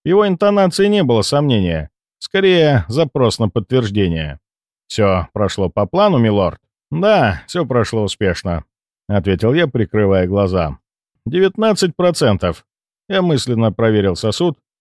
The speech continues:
начальные три от Анны, когда её разбудил, и всё. Ни капли от остальных пятерых девушек. Они были слишком дезориентированы и напуганы, чтобы испытывать осознанную благодарность. Не густо.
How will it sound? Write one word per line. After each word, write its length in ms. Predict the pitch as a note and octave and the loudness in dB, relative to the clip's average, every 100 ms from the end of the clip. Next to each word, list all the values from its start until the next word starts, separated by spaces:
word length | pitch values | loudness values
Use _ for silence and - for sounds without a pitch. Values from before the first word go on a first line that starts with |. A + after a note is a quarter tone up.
| _ _ | _ _
начальные 600 | E3+ D#3 F#3 D3+ C3+ A2+ | -6 0 0 2 2 0
три 260 | - G#2+ - | 0 -2 -2
от 220 | G2 F2 _ | -6 -6 _
Анны, 560 | D#3 E3+ E3+ D#3+ B2+ - | 0 0 0 0 -2 -4
когда 280 | C3+ C#3+ D3 | -6 -2 0
её 240 | C#3+ C#3+ C3+ | 2 2 2
разбудил, 580 | A#2 C3+ C3+ C3 A2 - _ F3+ | 0 -2 2 2 0 -4 _ -4
и 120 | F3+ | -2
всё. 380 | - G#2 F2+ D#2+ _ _ _ _ | -2 -2 -2 -6 _ _ _ _
Ни 180 | G3 G#3+ | -2 -2
капли 380 | E3+ E3+ D3+ C#3+ | 0 0 0 0
от 180 | B2+ A2+ | 0 0
остальных 460 | G#2 A#2+ B2+ A#2 | -2 0 0 -2
пятерых 380 | - G2+ G#2+ G2+ | -4 -2 0 0
девушек. 460 | F#2+ F#2+ D#2+ F#2 - _ _ _ _ _ _ _ - | 0 0 0 -6 -12 _ _ _ _ _ _ _ -6
Они 200 | G#3 F#3+ | -4 0
были 180 | E3+ | 0
слишком 440 | C#3+ D3+ C3 C#3 B2+ | 0 0 -2 0 0
дезориентированы 800 | B2+ B2 B2 A2+ D3+ C3+ A2 G#2+ | 2 2 2 0 0 0 2 2
и 40 | |
напуганы, 540 | G#2+ F#2+ D3+ A#2+ G2+ | 2 0 0 0 0
чтобы 300 | F2 G2+ F#2+ | -2 -4 -2
испытывать 480 | G2 - A#2+ A#2 G#2+ - | -4 -4 -4 -2 -2 -2
осознанную 640 | A2+ G2 G#2 F#2 G2 F#2+ | -4 -2 -2 0 0 0
благодарность. 760 | F2+ F#2+ G2 F2+ D#2 D2+ - _ _ _ _ _ _ _ _ G2 | 0 0 2 0 -2 -6 -10 _ _ _ _ _ _ _ _ -2
Не 260 | A#2+ A3+ | 0 2
густо. 680 | F3 C3+ A#2 C3 B2 A2+ | 2 0 0 2 2 2